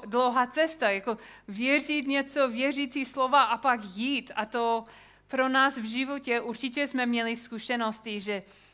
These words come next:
že máme to ujištění, máme nějaký směr, věříme, že Bůh nás posílá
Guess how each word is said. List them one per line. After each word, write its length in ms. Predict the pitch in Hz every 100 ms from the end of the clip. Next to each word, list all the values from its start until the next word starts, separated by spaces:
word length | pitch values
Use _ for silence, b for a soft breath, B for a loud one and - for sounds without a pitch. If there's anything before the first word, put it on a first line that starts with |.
| -
že 200 | 220 240
máme 400 | 240 247 277 269
to 160 | 269
ujištění, 680 | 247 247 254 254 - 240 233
máme 320 | 220 226 262 254
nějaký 380 | 254 247 254
směr, 520 | 240 - 240 240 233 220
věříme, 600 | 208 247 254 262 247 220
že 160 | 220
Bůh 340 | 202 247 254 247
nás 220 | 240 233
posílá 600 | 247 240 247 233 220